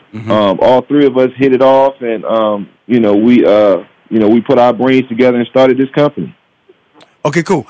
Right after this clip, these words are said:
Speaker 1: Now, when you, how old is the company, and, uh, where is it based? Uh, John, I'm gonna, I'm gonna share a conversational base. So D'Angelo just spoke. So John, you g-, he met you, then, uh, met Mo. I'm gonna just short his name, Mo. Mo. I'm, I'm, I'm in the family now.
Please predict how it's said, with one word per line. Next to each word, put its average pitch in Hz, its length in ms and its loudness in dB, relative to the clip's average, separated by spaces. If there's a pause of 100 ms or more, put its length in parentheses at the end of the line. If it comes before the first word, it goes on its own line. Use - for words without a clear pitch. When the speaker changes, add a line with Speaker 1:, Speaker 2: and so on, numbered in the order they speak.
(120)
Speaker 1:
Now, 160 260 0
when 156 180 -4
you, 151 360 -4
how 214 240 2
old 202 140 0
is 170 100 -6
the 156 100 -8
company, 165 580 -4
and, 127 300 -2
uh, 120 80 0
where 135 240 -4
is 135 140 -2
it 104 120 -10
based? - 440 -8 (340)
Uh, 123 80 -2
John, 123 320 0
I'm 127 60 -4
gonna, 131 180 -2
I'm 131 80 -2
gonna 143 200 -4
share 175 320 0
a 143 40 -8
conversational 160 640 -2
base. 123 220 -4
So 120 120 -6
D'Angelo 143 440 -4
just 147 180 -4
spoke. 151 360 -2 (120)
So 147 140 -2
John, 170 360 0 (760)
you 165 140 -12
g-, 139 120 -10
he 135 220 -8
met 196 320 0
you, 202 260 0 (440)
then, 143 220 -2
uh, 131 200 0
met 180 240 -2
Mo. 185 420 0
I'm 131 60 -2
gonna 139 60 -2
just 151 180 -4
short 180 240 0
his 175 80 -4
name, 165 260 0
Mo. 143 120 -2
Mo. 165 380 0 (400)
I'm, 127 160 -6
I'm, 131 140 -2
I'm 160 160 0
in 185 80 2
the 190 60 2
family 185 400 0
now. 135 320 -2